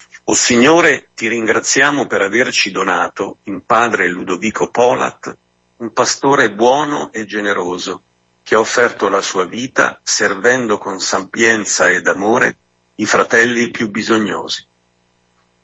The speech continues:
Con grande zelo egli si è dedicato al ministero della riconciliazione e della guida spirituale, infondendo in tutti fiducia nel tuo amore di padre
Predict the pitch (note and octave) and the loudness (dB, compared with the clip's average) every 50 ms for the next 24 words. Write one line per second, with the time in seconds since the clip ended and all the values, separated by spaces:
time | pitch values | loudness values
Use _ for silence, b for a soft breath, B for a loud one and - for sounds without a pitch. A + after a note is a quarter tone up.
0 | _ _ _ _ - - B2+ A#2+ A#2+ A#2+ B2+ B2+ B2 A#2+ A#2 G#2+ G#2+ G#2 F#2 G2 | _ _ _ _ -2 2 2 4 4 4 4 4 4 4 2 0 0 -2 -2 0
1 | A2+ C3 C#3+ D#3+ E3 D3 C#3 B2+ - - - B2+ B2+ B2 A#2 A2+ G#2+ - - - | 2 2 4 4 4 2 0 -2 -2 -4 -4 -4 -4 -2 -4 -2 -2 -2 0 0
2 | A2+ G#2+ G2+ F#2 F#2 F#2+ C3 C#3+ C#3+ A#2 A2 G2 - G#2+ F#2 - - - - - | 0 0 0 -2 0 0 2 2 2 0 -2 0 0 2 2 2 0 -4 -6 -10
3 | - - - _ _ _ _ - - - A#2 A#2 G#2+ G#2+ G#2+ A2 G#2+ G#2 G#2 - | -10 -12 -14 _ _ _ _ -4 0 2 2 2 0 -2 -4 -2 -2 -2 -2 -2
4 | - - A#2+ A#2 A2 G2+ F#2+ F#2 F2 E2+ F2+ F#2 F2+ E2+ - - - - B2 C3 | 0 2 2 4 4 4 2 0 -6 -6 -6 -6 -4 -4 -4 -4 -4 -4 -6 -4
5 | - - A2 F#2+ F2+ - - F2+ F2+ F#2 - - - - - B2 C#3 C#3+ D#3+ D#3+ | -2 -2 -2 -2 -2 -2 -2 -2 0 -2 -2 0 0 0 2 4 4 4 2 2
6 | D#3+ - - _ - - - - F#2 F2+ F2 F2 E2+ - G2 G#2+ A#2+ A2+ G#2 - | -2 -6 -8 _ -10 -10 -6 -4 -4 -2 0 -2 -2 0 0 0 2 2 2 2
7 | - - - - G#2 G2+ F#2+ G2 - - F#2+ F2 F2 F2+ - - F2 - - - | 0 0 -2 -2 -2 -2 -2 -2 -2 0 2 4 4 4 4 2 0 -2 -4 -6
8 | _ _ _ _ _ _ _ _ _ _ _ A#2+ B2 A#2 - B2 B2 A#2+ A#2+ A2+ | _ _ _ _ _ _ _ _ _ _ _ 0 2 2 4 4 4 4 4 4
9 | G#2+ G2 G2 F#2+ F#2+ F2+ F#2 F#2 F2 - C3+ D3+ - - _ - D3 - - - | 2 2 0 0 -2 -4 -4 -8 -8 -6 -6 -6 -6 -8 _ -10 -10 -10 -10 -12
10 | _ - - - G2+ F2+ A2 A#2+ C3 B2 - - - - - - - F#2+ F#2+ F2+ | _ -12 -10 -10 -6 -4 -2 -2 0 0 2 2 2 2 0 -2 -6 -8 -6 -6
11 | F2+ F2 - - - D3 C#3 C3 A2+ G2+ F#2 F2 F#2+ G2 G2+ G2+ F#2+ F#2+ F2 E2 | -6 -8 -8 -2 2 4 4 6 6 4 4 2 2 2 2 2 2 0 -2 -6
12 | E2+ E2 - D#2+ E2 D#2 - D#2 E2 - - - | -10 -6 -2 0 2 2 0 -2 -4 -8 -10 -12